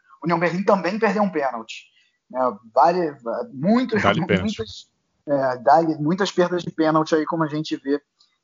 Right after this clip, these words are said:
Speaker 1: nessa, nessa rodada. Pelo lado do Augsburg, uma importante vitória. Aliás, você vê, o Union Berlin, né, que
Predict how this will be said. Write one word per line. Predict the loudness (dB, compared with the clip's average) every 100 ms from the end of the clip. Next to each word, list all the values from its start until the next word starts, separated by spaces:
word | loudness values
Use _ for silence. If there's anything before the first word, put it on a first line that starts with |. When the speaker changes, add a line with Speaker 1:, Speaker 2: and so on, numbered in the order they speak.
| 0
Speaker 1:
nessa, | 4 4 4 4 4 2 -4 _ 0
nessa | 0 4 2
rodada. | 4 4 4
Pelo | 4 2 6
lado | 6 6 4
do | 2
Augsburg, | 2 2 -2 -4 -4
uma | -6
importante | -2 -2 0 -4 -2
vitória. | -6 -2 0 2 2 4
Aliás, | 4 4
você | 2
vê, | 0 0
o | 0 -4
Union | 0 0 2
Berlin, | 0 0 -4 -6 -12 _ _ -2
né, | 0 0
que | -2 -2 -2 -2 -4